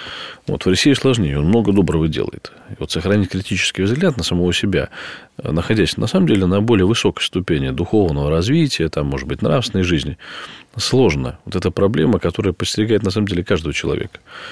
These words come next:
Ну, допустим, ты там был вором, там, или прелюбодеем, там, да, э, пришёл в храм, понятно, о чём тебе плакать. А вот тоже ходишь в храм, вот, м, избавился от грубых грехов, например.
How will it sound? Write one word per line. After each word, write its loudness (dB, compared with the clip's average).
Ну, 0
допустим, -2
ты -12
там -2
был 0
вором, 2
там, -2
или -2
прелюбодеем, -2
там, -6
да, -2
э, -8
пришёл 0
в -2
храм, 2
понятно, 0
о -4
чём 0
тебе -2
плакать. -4
А 0
вот 0
тоже 2
ходишь -2
в -6
храм, -4
вот, -6
м, -12
избавился 2
от -4
грубых 4
грехов, 0
например. -2